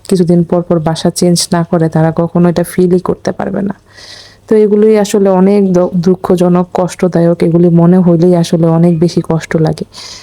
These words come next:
মনে হয় যে এই শহরে এক খণ্ড জমির অনেক দাম, এই শহরে একটা বাড়ির অনেক দাম, যাদের নেই শুধুমাত্র তারাই বোঝে।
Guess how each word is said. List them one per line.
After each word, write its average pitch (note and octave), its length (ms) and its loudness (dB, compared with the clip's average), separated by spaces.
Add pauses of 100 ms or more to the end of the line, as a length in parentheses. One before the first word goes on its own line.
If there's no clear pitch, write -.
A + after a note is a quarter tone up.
(180)
মনে G3 160 2
হয় G#3 180 2
যে F#3 100 2
এই F#3 120 2
শহরে F#3+ 340 2
এক F3+ 160 0
খণ্ড F#3 320 2
জমির F3 360 2
অনেক F3 500 2
দাম, E3 280 -2 (560)
এই F#3+ 100 2
শহরে G3 360 2
একটা F#3 220 -2
বাড়ির F3 400 2
অনেক F#3 440 2
দাম, E3 400 -4 (200)
যাদের F3 340 0
নেই F3 300 4
শুধুমাত্র E3+ 560 0
তারাই D#3+ 380 0
বোঝে। D#3+ 320 -2